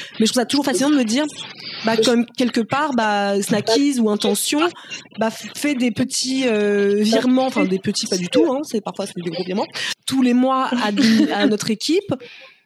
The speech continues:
et que quelque part, bah, eux aussi peuvent vivre aussi grâce à nous. Moi, je trouve ça toujours fascinant. Et c'est vrai que peut-être que ça, je, j'aimerais peut-être au fond de moi, euh, intérieurement,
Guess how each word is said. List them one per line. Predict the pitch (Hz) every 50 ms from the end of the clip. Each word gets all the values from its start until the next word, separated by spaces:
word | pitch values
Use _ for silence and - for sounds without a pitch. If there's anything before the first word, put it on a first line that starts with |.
| _ _ - -
et | 262 -
que | 285 277
quelque | - 262 254 - 262
part, | 240 208 - 311 349 359 330
bah, | 247 247 240 202 196 214 214 208 208 208 208 202 196 185 - - - - _ _ _ _ - _ _ -
eux | 254 254
aussi | 262 240 - - - 359 349
peuvent | 359 285 247 226 214
vivre | 214 208 262 277 294 294 247 233 233 202 _ _ _ _ _ _ _ _ _ _
aussi | - 254 233 - - 330
grâce | 277 247 226 220 269
à | 262
nous. | 285 320
Moi, | 294 247 247 262
je | 247
trouve | 254 - - 254 -
ça | - 277
toujours | 269 - 269 294 339 339 -
fascinant. | - 277 269 - - - 262 262 311 -
Et | -
c'est | 247 -
vrai | 320 311
que | 320
peut-être | 277 226 - - - - - - - - -
que | 302 269
ça, | - - 277 233 - 214
je, | 214 220 226 214
j'aimerais | 202 233 240 240 240 - 262 269 269
peut-être | 262 226 240 247 254 - - -
au | 202
fond | - - - 240
de | 240 240
moi, | 233 233 240 240 247 247 - -
euh, | 180 180 160
intérieurement, | 196 196 196 220 202 196 202 202 202 214 208 220 226 226